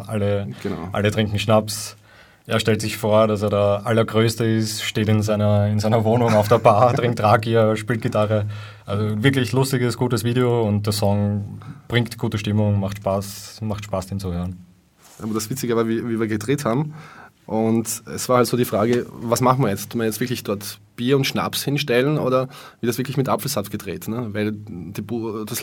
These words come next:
Speaker 2: die Bude war voll, sag ich mal so, die Wohnung war voll von den ganzen Punks und, und <laughs> Rockern und alles, <laughs> Freunden, Bekannten.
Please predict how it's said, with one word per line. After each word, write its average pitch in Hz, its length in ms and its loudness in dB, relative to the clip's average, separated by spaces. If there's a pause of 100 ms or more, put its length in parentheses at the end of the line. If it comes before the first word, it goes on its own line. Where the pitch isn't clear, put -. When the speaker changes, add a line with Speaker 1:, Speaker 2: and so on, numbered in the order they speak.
(380)
Speaker 2:
die - 80 -10
Bude 123 220 4
war 107 80 4
voll, 120 220 4
sag 95 160 -4
ich 101 100 -6
mal 104 80 -2
so, 104 80 -6
die 107 100 -2
Wohnung 110 200 0
war 95 100 -2
voll 120 240 -2 (480)
von - 140 -8
den 101 80 -2
ganzen 110 360 -4
Punks 120 600 -4
und, 113 320 -2
und 107 300 -4
<laughs> 170 140 4
Rockern 135 400 6
und 135 120 4
alles, 120 440 -2 (220)
<laughs> - 220 -12
Freunden, 120 380 4
Bekannten. 117 540 -2